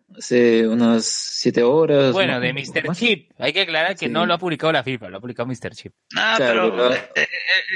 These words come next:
Speaker 3: el, el tipo maneja, sabe la fórmula, así que es cien por ciento
Speaker 1: Y, y
Speaker 3: real, no fake.
Speaker 1: claro, es lo mismo.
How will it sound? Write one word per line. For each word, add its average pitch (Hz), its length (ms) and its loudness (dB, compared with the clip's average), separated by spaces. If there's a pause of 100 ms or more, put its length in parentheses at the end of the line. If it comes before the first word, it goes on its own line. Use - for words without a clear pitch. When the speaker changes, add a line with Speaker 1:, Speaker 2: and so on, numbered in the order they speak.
(160)
Speaker 3:
el, 185 80 2
el 190 80 0
tipo 226 220 -2
maneja, 202 500 0
sabe 196 260 0
la 156 100 0
fórmula, 143 480 -6
así 139 280 -4
que 120 360 -2
es 131 80 -6
cien 135 180 -10
por 127 100 -10
ciento 123 320 -2
Speaker 1:
Y, 151 40 4
y 143 40 2
Speaker 3:
real, 117 300 -2
no 113 80 -6
fake. - 400 -10 (260)
Speaker 1:
claro, 127 220 2
es 127 60 0
lo 127 120 2
mismo. 113 400 0